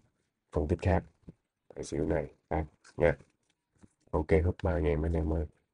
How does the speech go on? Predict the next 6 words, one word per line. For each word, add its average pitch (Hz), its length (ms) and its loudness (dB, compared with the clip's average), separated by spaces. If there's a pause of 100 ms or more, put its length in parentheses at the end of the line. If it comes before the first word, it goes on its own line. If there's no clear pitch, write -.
(3000)
Rồi, 85 260 4
diễn 92 240 6
ra 98 100 8
là 95 140 6
xanh 92 240 4
thôi. 101 260 6